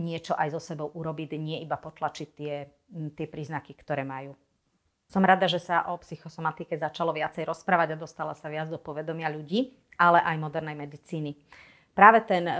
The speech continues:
psychický disbalans, ktorý mnohokrát ľudia majú, tak sa prejavuje aj na tom fyzickom zdraví. Ono to najprv začína nejakým tým, e, poviem tak, že stresovým faktorom, ktorý môže byť rôzny. E, sú tam také prvé ako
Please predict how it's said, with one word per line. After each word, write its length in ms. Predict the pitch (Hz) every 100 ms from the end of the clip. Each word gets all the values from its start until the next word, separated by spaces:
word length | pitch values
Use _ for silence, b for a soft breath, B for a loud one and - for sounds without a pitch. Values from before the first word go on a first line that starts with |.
| 175
psychický 400 | - 190 - -
disbalans, 800 | 156 175 180 160 156 175 254 - - - -
ktorý 560 | - 165 165 160 160 170
mnohokrát 640 | 165 156 165 - 165 160 156
ľudia 320 | 165 160 170
majú, 240 | 156 160 180
tak 240 | 160 -
sa 80 | 165
prejavuje 400 | - 160 156 160
aj 160 | 160
na 120 | 156 143
tom 80 | 160
fyzickom 480 | 170 151 151 - 156
zdraví. 400 | 139 147 147 143 b b b 214
Ono 100 | 233
to 140 | 180
najprv 240 | 160 190 185
začína 560 | 147 143 - 185 196
nejakým 420 | 175 151 - 165 156
tým, 240 | 165 165
e, 40 | 156 170 160 160
poviem 240 | 151 165 160
tak, 160 | 170
že 80 | 165
stresovým 480 | - 156 147 180 170
faktorom, 560 | 131 - - 196 277 294
ktorý 240 | - 151
môže 240 | 151 165
byť 80 | 151 156
rôzny. 360 | 156 160 160
E, 80 | 143 _ _ B B B B B B 160 156 156 143 - - - _ _ _ -
sú 180 | - 214
tam 160 | 233 196
také 180 | 196 185
prvé 480 | - 214 190 175 160
ako 400 | - 170 160